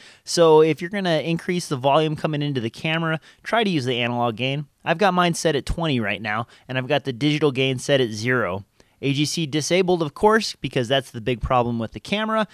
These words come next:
and the filters allow you a high-pass filter so that you can eliminate low rumble. The input source speaks for itself. You can select between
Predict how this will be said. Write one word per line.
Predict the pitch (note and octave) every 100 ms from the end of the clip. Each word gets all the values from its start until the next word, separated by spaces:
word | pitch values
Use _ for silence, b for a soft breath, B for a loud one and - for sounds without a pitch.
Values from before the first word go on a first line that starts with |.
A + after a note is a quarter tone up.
| B B _
and | G3+ G3
the |
filters | - C4 B3+ G#3+
allow | E3+ D#3 D3+
you | D#3+ D#3+ E3
a | G2+
high-pass | A#2+ - F3 - E3 D#3 D3
filter | - C3+ B2+ B2+ B2+ B B -
so | - C#3+
that | C#3+ C3
you | C3+
can | C3
eliminate | A2+ B2 D3+ C#3+ C#3 A#2+
low | B2 A#2+ B2+
rumble. | B2 G#2 A2+ A#2+ E2+ D#2 - _ _ _ _
The | C3 F3+
input | B3+ B3 F3+
source | G#3+ G3+ -
speaks | - F3+ -
for |
itself. | D#3 - D#3+ D#3
You | D#3
can | D3+
select | C3+ E3 F#3+ -
between | F3+ - G3+ F#3+ F3+